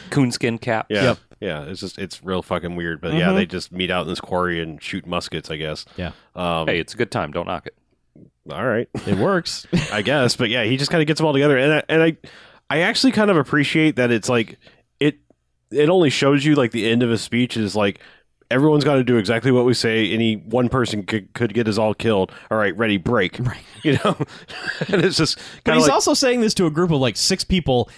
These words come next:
Speaker 3: Half of them are, like, the old couple that run the boarding house, and it's
Speaker 2: Mm-hmm.
Speaker 3: just like, d-, what?
Speaker 2: Oh,
Speaker 3: Like,
Speaker 2: yeah,
Speaker 3: is
Speaker 2: prospector
Speaker 3: it
Speaker 2: dude's there,
Speaker 3: <laughs> Yeah,
Speaker 2: the
Speaker 3: yeah.
Speaker 2: weird, the weird, like, prospector lady that runs the boarding house, 'cause, like,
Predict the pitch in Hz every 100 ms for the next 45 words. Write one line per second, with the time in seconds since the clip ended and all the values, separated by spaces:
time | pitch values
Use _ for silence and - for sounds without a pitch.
0 | - _ _ _ - 139 208 214 185 180
1 | 175 160 160 151 143 165 - 160 151 170
2 | 143 143 139 131 139 143 151 143 131 110
3 | 135 143 127 117 107 98 120 113 107 131
4 | 143 127 - _ _ _ _ _ _ _
5 | - - 180 180 277 330 _ - 165 185
6 | 127 175 165 185 190 170 165 156 143 151
7 | 151 139 135 - 156 147 139 151 151 139
8 | 139 - - - _ - 143 139 - 139
9 | 131 123 131 139 131 117 143 127 110 143
10 | 151 147 143 139 135 123 131